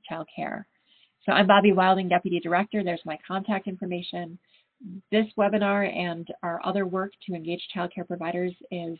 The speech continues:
uh, significantly funded by the New York State Pollution Prevention Institute, which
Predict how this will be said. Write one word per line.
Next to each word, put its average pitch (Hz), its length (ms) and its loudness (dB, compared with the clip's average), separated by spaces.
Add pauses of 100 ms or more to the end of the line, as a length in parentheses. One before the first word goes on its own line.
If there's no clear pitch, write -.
(160)
uh, - 240 -12
significantly 196 600 -4
funded 180 260 -4
by 165 140 -2
the 170 80 -6
New 170 80 -8
York 175 180 -4
State 175 240 -8
Pollution 170 400 -8
Prevention 170 480 -10
Institute, 196 720 -8
which 175 180 -8